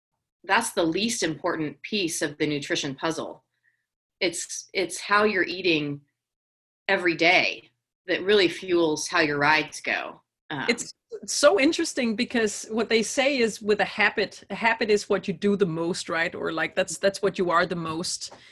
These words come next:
Speaker 2: And, uh, typically, um, you know, I, I was known, uh, when I worked for the pro teams to, to say, "Dessert is not something that you have every day, but it's something that you get that's really delicious, you know, on special occasions, and if you do well, and so on and so on."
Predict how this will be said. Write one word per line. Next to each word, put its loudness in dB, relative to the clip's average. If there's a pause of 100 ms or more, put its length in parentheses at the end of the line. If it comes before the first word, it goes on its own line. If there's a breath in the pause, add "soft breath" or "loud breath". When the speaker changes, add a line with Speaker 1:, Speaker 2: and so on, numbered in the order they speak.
(280 loud breath)
Speaker 2:
And, 4 (460)
uh, 0
typically, 2 (140)
um, -4 (320)
you -2
know, 2
I, 2
I 4
was 2
known, 0
uh, 2
when 0
I 2
worked 0
for -8
the -6
pro 0
teams -6
to, -6 (140)
to -10
say, -2 (340 soft breath)
"Dessert 4
is -6
not 0
something -2
that 0
you 0
have 0
every -2
day, 2
but -2
it's -2
something 0
that 2
you -2
get 2
that's -4
really 6
delicious, 0 (400)
you 4
know, -2 (260)
on 0
special -2
occasions, 0
and 0
if -4
you -4
do 6
well, 2
and -6
so -2
on -2
and -8
so -2
on." -10